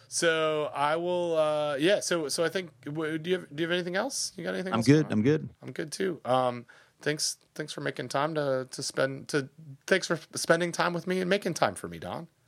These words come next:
Speaker 2: Absolutely.
Speaker 1: That's my, I'm, that's my new, uh, catchphrase. I don't
Speaker 2: Spending
Speaker 1: know.
Speaker 2: time to make time.
Speaker 1: Ma-, yeah, spend time. You gotta have. Hey, gotta have time to make time.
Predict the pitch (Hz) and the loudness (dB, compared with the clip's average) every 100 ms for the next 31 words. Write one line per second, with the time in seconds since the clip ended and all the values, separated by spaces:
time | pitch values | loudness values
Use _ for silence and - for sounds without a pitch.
0 | - 139 175 - 98 90 87 87 - - | -8 -4 -2 0 2 2 0 -2 -12 -10
1 | - 156 143 131 - 143 147 143 127 120 | -6 -2 -2 -2 0 0 2 0 2 2
2 | 110 101 - 107 - 85 78 - - _ | 2 2 2 -2 -2 -12 -12 -14 -16 _
3 | _ _ _ _ _ _ _ - - 160 | _ _ _ _ _ _ _ 4 6 6
4 | 165 170 165 151 120 - 85 - - - | 4 4 4 4 2 2 0 0 -8 -10
5 | - - 127 - 151 156 151 165 - 123 | -4 -2 -2 -2 -2 0 2 2 0 6
6 | 151 160 180 170 110 156 120 131 135 151 | 6 6 2 0 -2 -2 2 2 4 2
7 | - 156 156 147 165 117 107 | 2 -2 0 -2 -2 -4 -6